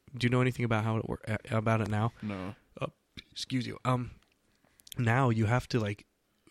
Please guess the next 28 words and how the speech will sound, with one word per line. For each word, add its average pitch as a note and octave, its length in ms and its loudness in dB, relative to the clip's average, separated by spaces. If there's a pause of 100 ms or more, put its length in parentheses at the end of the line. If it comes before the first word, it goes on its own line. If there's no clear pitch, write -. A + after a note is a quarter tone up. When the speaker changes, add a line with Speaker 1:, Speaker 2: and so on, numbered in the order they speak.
(360)
Speaker 1:
like, A#2+ 260 0
actively B2 440 2
be A#2 160 4
applying A2+ 360 0
for A2+ 140 -4
jobs G#2+ 340 2
every G#2+ 180 4
week, G#2 360 2 (280)
and A#2 120 2
you A2 80 2
have A2+ 220 2
Speaker 2:
Really? E2+ 100 -6
Speaker 1:
to, C3+ 60 6
like, A2+ 280 4
f-, - 300 -12
ha-, B2 80 2 (120)
f-, - 140 -12 (400)
I, A#2 60 -8 (100)
I'm G3 160 0
sure - 160 2
everybody A#2+ 280 2
lies, G2+ 320 -2
though, C3+ 240 4 (460)
but B2 120 2
you A#2+ 100 4
have A#2 220 2
to, - 80 -2
like, A2 280 0